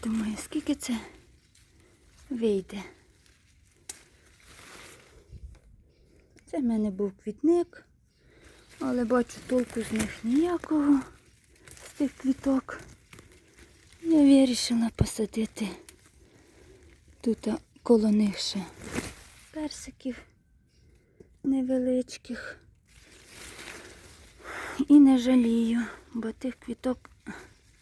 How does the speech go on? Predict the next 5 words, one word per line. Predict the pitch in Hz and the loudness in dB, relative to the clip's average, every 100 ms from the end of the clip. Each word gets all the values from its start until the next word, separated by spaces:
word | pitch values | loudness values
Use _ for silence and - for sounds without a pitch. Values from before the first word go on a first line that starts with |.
| - - - - - - - - - | -20 -20 -20 -20 -18 -18 -18 -18 -20
стільки | - - - 220 | -16 -12 -10 -6
не | 202 196 | -6 -6
потрібно. | - 185 - 185 196 180 - - _ _ _ - - - _ - _ _ - _ _ _ _ _ _ _ - - _ _ _ _ _ _ _ _ _ _ - | -10 -12 -10 -12 -12 -20 -20 -20 _ _ _ -20 -20 -20 _ -20 _ _ -20 _ _ _ _ _ _ _ -20 -20 _ _ _ _ _ _ _ _ _ _ -20
Зараз | 180 190 - | -20 -20 -20
я | - | -20